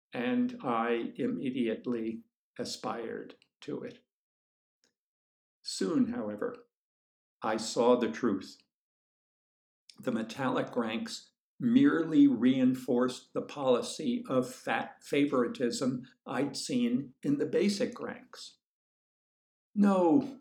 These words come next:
lowly, skinny swabby ever became a gold or silver swabby. None ever got beyond lead, and there were lots of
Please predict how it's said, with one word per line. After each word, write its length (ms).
lowly, 720
skinny 580
swabby 800
ever 220
became 440
a 80
gold 540
or 140
silver 520
swabby. 680
None 320
ever 280
got 360
beyond 400
lead, 460
and 280
there 140
were 300
lots 360
of 240